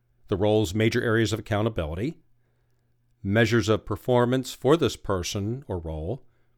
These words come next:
and as many as possible, again, should be quantitative, unique working conditions or related requirements, critical success factors for the roles,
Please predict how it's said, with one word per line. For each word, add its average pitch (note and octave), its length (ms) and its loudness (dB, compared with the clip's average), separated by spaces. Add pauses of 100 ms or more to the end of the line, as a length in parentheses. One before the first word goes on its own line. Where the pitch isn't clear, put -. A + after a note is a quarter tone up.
(280)
and B2+ 160 2
as F#2+ 140 -4
many G2 200 -2
as F#2 180 -4
possible, G2+ 440 0
again, F#2+ 260 -2
should A#2 240 -2
be F#2 200 -4
quantitative, F2 840 -6 (440)
unique C#3 380 4
working C3+ 320 2
conditions A#2+ 500 0
or G#2+ 120 4
related G2+ 400 -2
requirements, G2+ 840 -6 (760)
critical D3 400 2
success - 480 0
factors F#2+ 440 -2
for B2 80 -8
the A2+ 80 -2
roles, G#2 460 0